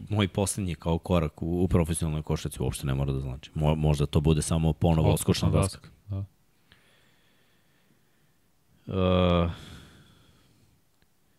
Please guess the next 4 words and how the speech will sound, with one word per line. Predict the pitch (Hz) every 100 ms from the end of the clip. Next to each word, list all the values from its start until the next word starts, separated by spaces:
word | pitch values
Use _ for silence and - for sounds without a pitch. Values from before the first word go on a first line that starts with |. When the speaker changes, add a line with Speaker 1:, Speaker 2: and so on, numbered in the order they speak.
| _ _ _ _ _ _ _ _ _ _ _ _ _ -
Speaker 1:
da | 71
vidimo, | 67 64 64
da | 64
vidimo. | 65 67 82